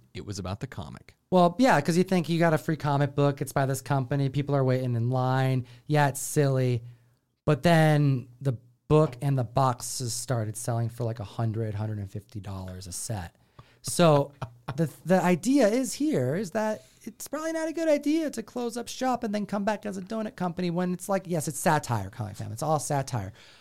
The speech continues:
Speaker 2: But it, it adds to the collectible because of the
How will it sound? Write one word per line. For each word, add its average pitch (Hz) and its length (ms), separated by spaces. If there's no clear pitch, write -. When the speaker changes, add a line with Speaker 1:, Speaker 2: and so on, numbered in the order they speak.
Speaker 2:
But 220 340
it, 175 180
it 185 200
adds 202 460
to 185 520
the 143 100
collectible 139 800
because 147 400
of 139 160
the 123 320